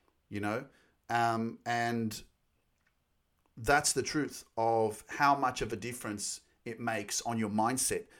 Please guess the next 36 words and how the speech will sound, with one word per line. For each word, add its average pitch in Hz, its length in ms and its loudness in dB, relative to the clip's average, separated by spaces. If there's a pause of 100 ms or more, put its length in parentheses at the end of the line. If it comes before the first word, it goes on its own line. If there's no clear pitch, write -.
So 160 160 8
it's - 160 4
not 233 160 4
just 254 220 0
about 185 340 4
fear 165 220 2
and 139 120 0
self-doubt 151 680 6
that 131 100 -4
may 143 120 0
be 139 120 -4
limiting 151 460 -2
you. 104 180 -6
There's 135 200 0
other 180 260 6
aspects 151 480 0
of 135 220 2
your 117 100 4
life 156 320 10
that 131 140 0
you 127 100 0
might 143 220 6
want 131 180 2
to - 40 -2 (100)
pay 151 100 4
attention 180 460 0
to 107 340 -2 (340)
in 139 140 0
order 160 240 6
for - 140 -4
you 143 340 0
to 135 180 -2
really 139 300 2
focus 135 440 0
on 113 100 -2
yourself. 110 500 -4